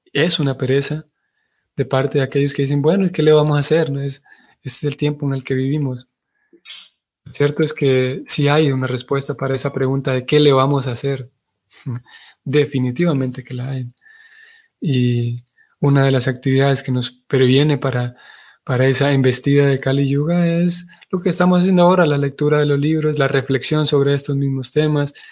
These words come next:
el mantenerme en compañía de otros que están haciendo también su esfuerzo.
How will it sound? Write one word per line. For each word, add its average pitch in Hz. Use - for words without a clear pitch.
el 135
mantenerme 139
en 139
compañía 143
de 143
otros 143
que -
están 151
haciendo 156
también 143
su 135
esfuerzo. 147